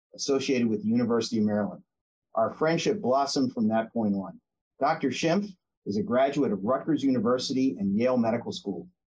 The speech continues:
His career spans over fifty years.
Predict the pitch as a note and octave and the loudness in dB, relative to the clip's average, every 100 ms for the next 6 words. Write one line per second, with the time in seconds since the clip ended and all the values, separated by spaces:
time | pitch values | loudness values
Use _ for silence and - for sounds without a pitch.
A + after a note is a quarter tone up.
0 | _ _ B2 - - A#2+ D3 D3 D3 - | _ _ -4 -2 0 2 2 2 0 0
1 | D3 D3 C3+ C3 G#2 G#2 - F3+ F#3 F3+ | 2 2 2 0 0 -2 -2 -4 -4 -2
2 | D3+ C3+ A2+ F2+ F2+ - | 0 2 2 -2 -8 -18